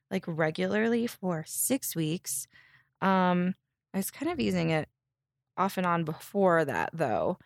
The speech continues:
um, you know, because I get sent products and stuff. But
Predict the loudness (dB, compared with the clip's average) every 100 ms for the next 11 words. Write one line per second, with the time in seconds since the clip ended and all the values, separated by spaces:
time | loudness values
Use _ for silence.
0 | _ _ _ -4 0 2 0 -2 -6 -2
1 | 0 0 -2 -6 -8 -6 -6 -6 -6 -8
2 | -6 -4 -4 -6 -8 -8 -8 -10 -4 -4
3 | -4